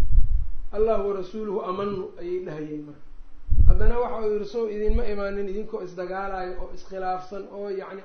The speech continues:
col ah." "Ilaahay aniga sababkayga sow mid idinkagama dhigin, Allahu wa rasuuluhu amanu. Idinkoo fuqara ah sow idinma imaanin, Ilaahay xoolo s-, sow iguma keensiinin,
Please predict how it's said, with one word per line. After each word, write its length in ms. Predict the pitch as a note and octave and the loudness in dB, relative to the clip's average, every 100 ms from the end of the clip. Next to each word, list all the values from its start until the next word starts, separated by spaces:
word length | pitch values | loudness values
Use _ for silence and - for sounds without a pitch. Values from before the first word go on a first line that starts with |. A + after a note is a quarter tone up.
| F3+ | -6
col 260 | B3 A#3+ | -2 -2
ah." 120 | - - - _ _ _ _ | -4 -14 -20 _ _ _ _
"Ilaahay 280 | F#3+ B3 A#3+ | -8 -6 -8
aniga 280 | G#3+ B3 A#3 | -8 -8 -8
sababkayga 640 | - A3+ A#3+ - G3+ F#3+ | -6 -6 -6 -6 -8 -8
sow 280 | F3+ A3 G#3 | -12 -10 -10
mid 240 | G#3+ C4+ - | -10 -12 -14
idinkagama 500 | G#3 G3+ - F#3+ G3+ G#3 | -14 -12 -12 -14 -14 -12
dhigin, 300 | F3+ F3 - | -10 -6 -4
Allahu 340 | B3+ B3 G3+ | -4 -4 -6
wa 60 | G3+ | -8
rasuuluhu 480 | F#3 G#3+ G#3 G3 F#3+ | -10 -10 -10 -8 -10
amanu. 360 | G3 G3 F3+ - - - - - - - - - - G#3 | -10 -10 -12 -16 -20 -20 -20 -20 -20 -18 -18 -18 -18 -16
Idinkoo 400 | A3+ B3+ B3 A3+ | -14 -8 -6 -6
fuqara 420 | G3+ G3+ A3+ - A3 | -10 -2 0 0 -4
ah 60 | |
sow 160 | - A3 | -6 -6
idinma 320 | G#3 G#3+ A3 | -4 -4 -6
imaanin, 440 | G#3 G3+ G3 F#3+ F#3+ - | -8 -8 -8 -8 -6 -4
Ilaahay 320 | A3+ A#3 G#3 - | 0 0 -2 -2
xoolo 200 | G#3 A3 | 0 0
s-, 240 | - - | 2 4
sow 100 | G#3+ G3 | 4 0
iguma 260 | G#3 A3 | -4 -6
keensiinin, 640 | G#3+ G3 F3+ F3+ F3 F3 | -6 -8 -6 -8 -6 -6